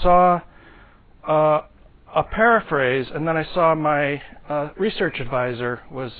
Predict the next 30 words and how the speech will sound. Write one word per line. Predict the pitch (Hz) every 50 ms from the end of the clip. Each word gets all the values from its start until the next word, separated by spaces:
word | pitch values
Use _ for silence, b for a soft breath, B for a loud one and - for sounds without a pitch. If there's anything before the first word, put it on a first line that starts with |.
| - - -
uh, | 127 120 123 - -
cited | - 143 139 135 127 120 - - -
for | - 120
the | 117 123
paraphrase. | - 180 196 202 175 - - 110 98 90 - - - - - - - - - - - - - - - - - - - - - - - B B B B B B B B B B -
And | - 180 175
I | 185
rem-, | 185 180 185 185 208 -
and | - 180 175
I | 175
went | 170 175 214 -
back | - 247 220 -
to | -
the | 202
references, | 175 160 151 - 156 139 - 165 165 156
and | 151 151
I |
looked | 151 156 190 - -
at | 202 -
the | 190
article | 175 170 190 190 185 - 165 151
that | 143 147
he | 143 135 - -
cited, | 196 196 196 170 156 147 - B B B B B B B B B B -
and | - 170 175
I | 185 233
had | 220 214 170
read | 175 196 226 214 190
that | 185 156 135
article, | 120 120 120 117 - - 127 120 123 120